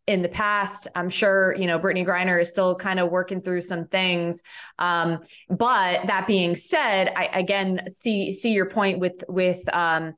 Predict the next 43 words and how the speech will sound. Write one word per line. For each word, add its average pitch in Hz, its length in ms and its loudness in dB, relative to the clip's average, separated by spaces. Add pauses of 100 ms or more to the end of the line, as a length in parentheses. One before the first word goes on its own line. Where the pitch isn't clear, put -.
(140)
the 190 80 -4
spread 214 340 0
being 180 280 0
five, 208 580 0
because 202 200 2
I 190 120 0
don't 240 180 0
think 226 160 -2
the 214 100 0
Wings 202 360 0
are - 260 -2
a 170 240 -4
good 214 200 4
enough 185 360 0
team 190 580 0 (400)
to 208 100 0
be 185 180 4
like, 170 240 0
"Okay, 190 320 2
they're 180 140 2
gonna 185 200 0
blow 170 240 2
'em 160 120 -2
out," 160 360 2
or, 151 320 -2 (140)
you 185 80 -2
know, 175 100 2
"They're 170 160 4
gonna 170 180 0
win 165 220 0
handily." 156 720 -2 (400)
So, 180 600 2 (480)
okay, 277 480 2
that's, 262 340 -4 (100)
that's 262 240 -2
two 339 260 2
games 185 380 0
down. 180 540 0 (720)
The 208 80 0
next 240 420 0
one 196 340 2
would 185 200 0
be, 190 440 0